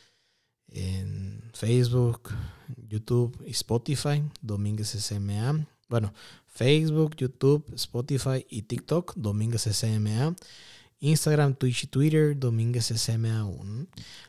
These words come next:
La página web de la, de la consultoría es w w w punto domínguez s m a punto com. Eh, los teléfonos de oficina, es el teléfono mexicano de oficina, es el seis seis veintiuno, veintitrés cero ocho ocho tres.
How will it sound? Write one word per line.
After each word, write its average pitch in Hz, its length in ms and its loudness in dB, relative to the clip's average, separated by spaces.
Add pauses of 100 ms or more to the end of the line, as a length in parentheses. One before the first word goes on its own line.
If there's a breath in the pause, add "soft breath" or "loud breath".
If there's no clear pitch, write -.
La 107 200 -4
página 117 380 0
web 120 220 2
de 139 120 0
la, 104 320 -2
de 104 180 -6
la 101 180 -6
consultoría 123 600 -4
es - 120 -2
w 160 180 -2
w 147 380 4
w 135 140 2
punto 131 380 2
domínguez 120 640 2
s 113 280 -2
m 101 400 -2
a 139 200 2
punto 107 480 -4
com. 170 260 2 (800 loud breath)
Eh, 123 200 2
los 120 160 2
teléfonos 135 440 2
de 143 60 4
oficina, 180 560 2 (140)
es 117 240 -4
el 127 100 -2
teléfono 123 640 0
mexicano 113 440 -2
de 127 60 0
oficina, 117 420 -2
es 117 160 -2
el 120 240 0
seis 123 300 -2
seis 120 180 0
veintiuno, 139 560 2
veintitrés 123 760 0
cero 117 340 2
ocho 147 360 2
ocho 117 280 0
tres. - 440 -2